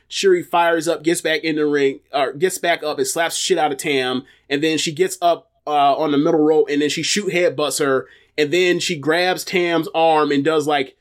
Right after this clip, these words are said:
the flip off, uh, into a Kimura lock on the bo-, on the ground. It was awesome.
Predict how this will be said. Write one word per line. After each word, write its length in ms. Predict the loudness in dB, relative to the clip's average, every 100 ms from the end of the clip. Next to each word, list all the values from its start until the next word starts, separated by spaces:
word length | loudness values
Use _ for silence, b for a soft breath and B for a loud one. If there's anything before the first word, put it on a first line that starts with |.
| _ _ _
the 240 | -2 -2 -2
flip 340 | -4 -2 -2 0
off, 560 | 2 2 2 -2 -14 _ _ _ _ -2
uh, 600 | 0 2 2 2 2 2
into 240 | 0 0 -2
a 60 |
Kimura 340 | -2 -4 -2 2
lock 200 | 0 0
on 80 | -4
the 60 |
bo-, 220 | 0 -2 0
on 120 | -2
the 60 | 0
ground. 440 | 0 2 2 0
It 60 | -2
was 120 | -2
awesome. 480 | 0 0 0 -4 -4